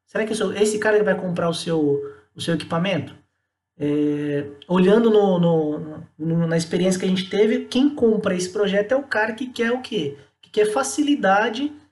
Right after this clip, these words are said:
na gestão de todos os projetos, que é o cara da, da, da empresa de projetos mesmo, né? A empresa que foi contratada pelo empreendedor pra conciliar e construir um projeto consolidado. Então, esse cara é o meu cliente, é o meu público-alvo.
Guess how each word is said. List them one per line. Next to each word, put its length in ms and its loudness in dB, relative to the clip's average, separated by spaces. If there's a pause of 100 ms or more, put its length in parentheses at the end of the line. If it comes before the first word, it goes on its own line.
(140)
na 120 0
gestão 440 0
de 140 0
todos 340 2
os 120 -4
projetos, 460 -2
que 80 -6
é 40 0
o 60 -2
cara 260 -2
da, 320 -2
da, 280 -2
da 200 -4
empresa 340 -4
de 100 -8
projetos 480 -2
mesmo, 300 -4
né? 220 -4 (500)
A 40 -8
empresa 240 -2
que 180 -4
foi 140 -4
contratada 680 -2
pelo 160 -2
empreendedor 800 -2 (380)
pra 140 -2
conciliar 880 0
e 100 -6
construir 540 -4
um 100 0
projeto 680 -2 (200)
consolidado. 720 -4
Então, 160 -4
esse 200 -4
cara 460 -2 (240)
é 240 -2
o 160 -2
meu 320 2
cliente, 500 -2
é 60 0
o 140 -2
meu 220 4
público-alvo. 760 -4